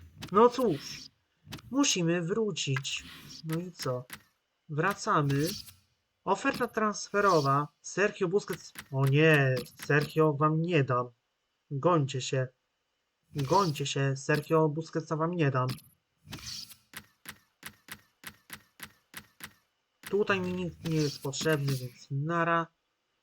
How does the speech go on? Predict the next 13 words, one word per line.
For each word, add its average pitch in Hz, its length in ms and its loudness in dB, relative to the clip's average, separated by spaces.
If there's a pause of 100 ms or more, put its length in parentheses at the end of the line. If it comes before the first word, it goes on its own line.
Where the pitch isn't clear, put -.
(320)
Mascherano, 190 1200 0
Messi, 156 680 -2
Alves, 139 600 -2
Neymar, 139 640 0 (1080)
Claudio 131 420 0
Bravo. 147 420 0
Puchar 220 320 0
Mistrzów. - 380 -6 (1700)
E, 170 400 -2
zdobędziemy 165 560 0
puchar. 135 460 -2
No 160 220 0
dobra. 143 680 2